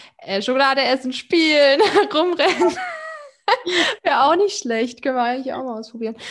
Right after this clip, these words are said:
Nein, aber <laughs> es ist, ähm, genau, die Balance ist halt irgendwie wichtig. Ich nehme halt immer mein Erwachsenen-Ich und sag dem inneren Kind halt immer, grad wenn ich jetzt zur Arbeit fahre und da so einen Struggle mit hab,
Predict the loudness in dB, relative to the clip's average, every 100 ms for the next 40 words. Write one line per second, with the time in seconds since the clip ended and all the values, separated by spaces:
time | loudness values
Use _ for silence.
0 | -6 0 0 2 2 4 4 2 2 0
1 | -8 -8 -2 0 2 0 -2 -8 -4 -4
2 | -4 -4 -2 0 0 -2 -2 0 2 2
3 | 0 -2 -10 -8 -8 -8 -6 -6 -6 -6
4 | -4 -4 -6 -10 -4 0 0 0 0 0
5 | 0 -2 -2 -4 -6 -4 -4 -4 -6 -8
6 | -20 -20 -20 -20 _ -2 0 -2 -2 -2
7 | 0 -4 -4 -4 -4 -6 -6 -6 -4 -2
8 | -2 -2 -2 -2 -2 -6 -8 -4 -4 -2
9 | -2 -2 -2 -2 -2 -4 -6 -8 -6 -4
10 | -4 -4 -6 -4 -6 -6